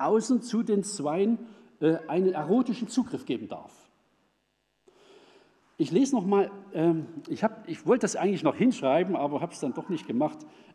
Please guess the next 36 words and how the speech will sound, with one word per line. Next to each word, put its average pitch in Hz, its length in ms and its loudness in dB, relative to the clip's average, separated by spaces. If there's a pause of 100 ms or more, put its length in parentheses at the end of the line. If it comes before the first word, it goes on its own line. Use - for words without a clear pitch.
Äh, 151 60 -2
erster 180 280 0
Mose 170 300 0
zwei 190 260 0
vierundzwanzig, 170 640 0
den, 147 280 0
den, 147 380 -2
wer 156 160 0
also, 151 220 -2
sie, 151 180 -8
manche 160 480 -6
schreiben 156 300 -4
ja 156 80 2
ein 151 60 -2
bisschen 156 260 -2
was 147 140 -2
mit, 214 260 2 (500)
ähm, 147 360 2
das 156 180 -2
könnt 240 180 4
ihr 226 60 4
noch 196 140 -2
mal 196 160 2
mit 202 180 0
dazusetzen, 180 800 0
weil 220 160 0
das 240 160 -4
sozusagen 214 480 -4
in 269 180 6
diesen 233 340 -2
Zaun, 220 440 2 (320)
zu 175 140 0
dieser 202 360 -2
Zaunfunktion 208 800 0
noch 147 160 0
gehört. 139 500 -2